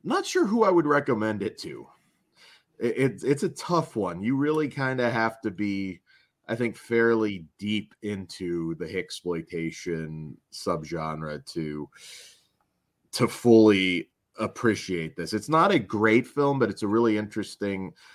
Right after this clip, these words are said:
lead performance, and, uh, I found it amusing. I'll put it that way. A lot of the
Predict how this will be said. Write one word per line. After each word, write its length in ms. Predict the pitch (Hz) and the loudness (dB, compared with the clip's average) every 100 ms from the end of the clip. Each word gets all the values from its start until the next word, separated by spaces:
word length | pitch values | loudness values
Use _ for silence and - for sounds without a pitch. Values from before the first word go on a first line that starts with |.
| _ - | _ -2
lead 420 | 107 107 107 - | 2 2 2 -2
performance, 1300 | 104 - 104 101 101 98 98 95 95 - - - - | -6 -4 0 2 2 2 -2 -2 -6 -6 -4 -4 -6
and, 880 | 95 92 87 87 87 85 82 82 - - _ _ _ - | -4 -2 -2 -4 -4 -6 -6 -8 -10 -18 _ _ _ -10
uh, 640 | 85 82 78 80 78 76 - _ - _ _ _ _ _ _ _ _ _ _ - | -6 -4 -4 -4 -4 -6 -8 _ -20 _ _ _ _ _ _ _ _ _ _ 6
I 80 | 139 | 8
found 320 | 175 175 156 | 10 10 10
it 100 | 120 | 8
amusing. 600 | 107 92 78 - 67 - _ | 6 0 -4 -8 -12 -16 _
I'll 120 | 101 | 0
put 200 | 107 117 | 4 6
it 120 | 104 - | 6 4
that 260 | 82 69 | -2 -4
way. 140 | 73 80 | -6 -4
A 100 | 87 | 2
lot 220 | 98 101 | 4 4
of 120 | 92 | 2
the 400 | 90 87 85 80 | 0 -2 -4 -8